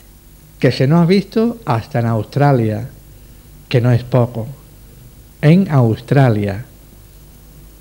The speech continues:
También queremos reseñar algunas de las actuaciones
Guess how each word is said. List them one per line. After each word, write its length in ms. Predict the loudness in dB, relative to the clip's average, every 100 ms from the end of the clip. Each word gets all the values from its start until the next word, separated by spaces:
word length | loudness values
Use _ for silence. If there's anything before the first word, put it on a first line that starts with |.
| -20 -20 -20 -14 -2
También 320 | 2 4 2
queremos 360 | 2 2 2 0
reseñar 480 | -2 0 2 2
algunas 400 | 2 2 2 4
de 60 | 2
las 160 | 2 0
actuaciones 760 | 0 0 0 2 4 4 2